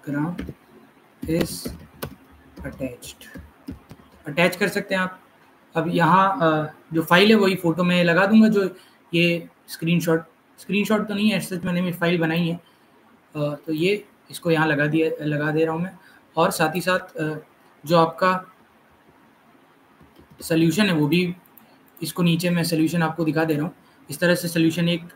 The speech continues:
लिखा है मैंने कि eight meter south from office left east, इस तरह से करते कह रहे आपका ये आ गया seven east, seven ईस्ट meter, या आप कह सकते हैं कि net movement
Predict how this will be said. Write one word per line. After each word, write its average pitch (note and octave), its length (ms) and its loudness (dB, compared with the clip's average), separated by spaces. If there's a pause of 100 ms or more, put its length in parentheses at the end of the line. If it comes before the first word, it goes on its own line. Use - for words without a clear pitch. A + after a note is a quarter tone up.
(240)
लिखा D3+ 200 0
है E3 120 2
मैंने E3 220 -2 (640)
कि F3+ 220 -4
eight F3+ 200 6
meter F3 580 0 (320)
south F3 220 2
from F3 280 0
office E3+ 360 -2 (640)
left F3 260 2 (560)
east, F3 360 -4
इस D#3+ 140 -8
तरह E3+ 120 0
से E3+ 120 -6
करते E3+ 220 -2
कह F3 120 0
रहे G3+ 120 -2 (1300)
आपका D#3+ 240 -4
ये D#3+ 120 2
आ C#3+ 80 -2
गया C3+ 200 -2
seven E3+ 460 -2
east, F3 280 -4
seven E3 340 0
ईस्ट - 180 -8
meter, D#3+ 340 -4 (600)
या E3 140 4
आप E3+ 140 -2
कह F#3 80 -2
सकते F3 240 -4
हैं E3+ 80 -2
कि F3 60 0
net F3 260 0
movement F3 420 -2